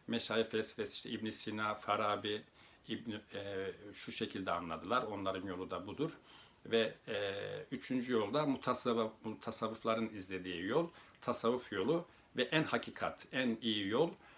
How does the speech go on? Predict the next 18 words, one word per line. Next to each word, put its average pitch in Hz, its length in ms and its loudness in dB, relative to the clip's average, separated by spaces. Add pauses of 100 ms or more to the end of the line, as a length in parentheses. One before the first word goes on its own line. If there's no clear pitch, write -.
e, 101 220 0
tasavvuf 143 480 2
yoludur. 143 360 2
Çünkü 123 340 -2
Allah'a, 123 560 4 (400)
e, 107 240 -2
bizi 113 180 0
yaklaştıran, 113 720 4 (360)
e, 101 460 0
marifatullah'a 113 840 4
ulaştıran, 117 720 2 (340)
e, 104 80 -4 (400)
ve, 143 260 6 (380)
e, 104 220 0
bizi 127 280 2
Allah'la, 120 760 4
e, 104 360 0
daha, 127 440 6